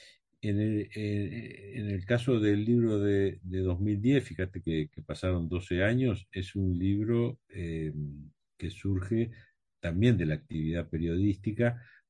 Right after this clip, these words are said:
porque son como temas vinculados con el año setenta y tres, con, con la situación de, de febrero, con todo, con todo el enfrentamiento que hubo, eh, en Uruguay en esa época.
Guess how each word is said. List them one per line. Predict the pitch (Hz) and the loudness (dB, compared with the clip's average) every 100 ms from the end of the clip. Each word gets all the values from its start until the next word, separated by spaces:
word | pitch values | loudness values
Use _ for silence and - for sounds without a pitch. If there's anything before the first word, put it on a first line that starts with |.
| _ | _
porque | 82 76 80 | -8 -4 -6
son | - 85 82 | -6 -6 -6
como | 82 78 78 - - 92 | -4 -4 -4 -8 -16 -8
temas | 87 92 92 | -2 -2 -2
vinculados | 78 82 85 92 95 95 | -4 -2 0 2 0 -2
con | 80 78 78 | -4 -2 -2
el | 78 80 | -2 -2
año | 82 80 | -2 -4
setenta | - 78 80 76 76 | -6 -8 -4 -4 -2
y | 87 | -4
tres, | - 95 98 101 92 - | 0 2 2 2 0 -4
con, | - 73 71 69 - | -8 -6 -6 -10 -12
con | 73 | -12
la | 78 | -12
situación | - - - - 78 | -14 -14 -12 -6 -6
de, | 76 73 73 - - _ - | -4 -4 -6 -14 -20 _ -10
de | 80 | -8
febrero, | - 80 80 90 104 101 90 | -4 -4 -2 2 4 4 2
con | 78 78 | -2 -6
todo, | - 98 87 78 | -2 -2 -2 -4
con | 85 82 | -6 -4
todo | 107 | -2
el | 98 85 | 0 -2
enfrentamiento | 78 80 76 80 80 90 85 76 | -4 -6 -6 -4 -2 -4 -4 -4
que | 76 | -2
hubo, | 78 85 90 95 - _ _ _ - | -2 -2 -4 -8 -20 _ _ _ -8
eh, | 95 87 78 78 76 | -4 -2 -2 -4 -8
en | - 82 | -10 -10
Uruguay | 85 82 82 85 87 - | -8 -8 -4 -2 -2 -6
en | - 82 | -6 -6
esa | 80 80 | -6 -4
época. | 76 76 - _ | -4 -6 -10 _